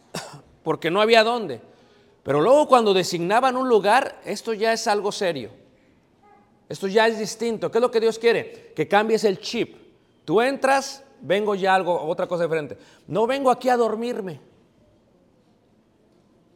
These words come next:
Para eso tenemos la cama. No vengo aquí a dormirme. ¿A qué vengo? Vengo a algo.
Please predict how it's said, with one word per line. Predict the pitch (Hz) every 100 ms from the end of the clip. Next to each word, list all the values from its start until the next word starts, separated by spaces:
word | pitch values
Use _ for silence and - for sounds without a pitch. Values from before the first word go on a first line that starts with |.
| -
Para | 151 190
eso | 214
tenemos | - 196 202 208 170
la | 175
cama. | 175 196 190 147 - _ _ _ _ _ _ _ _ _ _ _ _ _ _
No | 143
vengo | 185 208 214
aquí | 196 196
a |
dormirme. | 196 180 170 185 170 131 - _ _ _ -
¿A | 143
qué | 208 214
vengo? | 220 214 156
Vengo | 180 208 214
a | 185 208
algo. | 190 143